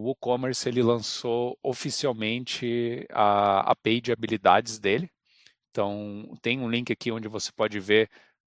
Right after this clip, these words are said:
quais são os itens dessa A P I. Então, basicamente, ligando com plugin de M C P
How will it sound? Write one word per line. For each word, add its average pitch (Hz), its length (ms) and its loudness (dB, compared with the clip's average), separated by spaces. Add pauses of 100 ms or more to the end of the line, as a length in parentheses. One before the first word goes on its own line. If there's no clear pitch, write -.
(200)
quais 127 280 2
são 123 280 -4
os 98 140 -6
itens 113 300 -4
dessa 104 260 0
A - 20 0
P - 140 -4 (180)
I. - 40 -12 (360)
Então, 110 200 -2
basicamente, 131 840 2
ligando 120 540 0
com 117 200 -12
plugin 113 360 -8
de 117 120 -4
M 117 140 -4
C - 160 -2
P 104 320 6